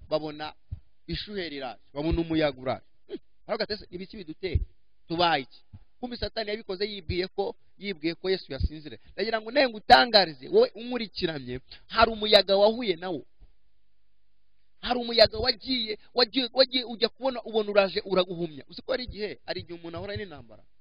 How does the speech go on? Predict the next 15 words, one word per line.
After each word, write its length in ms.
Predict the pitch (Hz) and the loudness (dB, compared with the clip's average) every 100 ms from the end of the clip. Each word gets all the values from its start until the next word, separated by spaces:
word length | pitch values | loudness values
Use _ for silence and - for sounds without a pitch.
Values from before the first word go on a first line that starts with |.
| - - | -20 -16
ntamenye 380 | 151 202 160 156 | -10 -8 -8 -10
n'uburyo 260 | 160 156 | -8 -6
ziza. 280 | 147 127 107 - - - | -6 -10 -18 -20 -20 -18
Ukumva 420 | - - 165 156 | -18 -12 -8 -6
mu 80 | 160 | -6
rugo 140 | 165 202 | -2 -2
rwawe 280 | 156 160 175 | -2 -4 -6
zirahagurutse. 580 | - 117 127 120 101 - - - | -12 -12 -12 -14 -20 -20 -20 -20
Ukumva 320 | - - 160 156 | -20 -12 -8 -6
mu 80 | 160 | -6
kazi 280 | 156 156 196 | -6 -6 -10
zirahagurutse. 640 | 165 110 117 101 - - - - 135 | -14 2 2 2 -14 -20 -20 -20 -20
Ukumva, 460 | - 165 165 170 165 156 156 | -16 -14 -2 2 2 0 -6
um, 420 | 156 156 156 147 - - | -8 -12 -16 -20 -20 -18
umu-, 720 | 175 165 160 151 151 147 151 | -14 -8 -6 -6 -6 -8 -10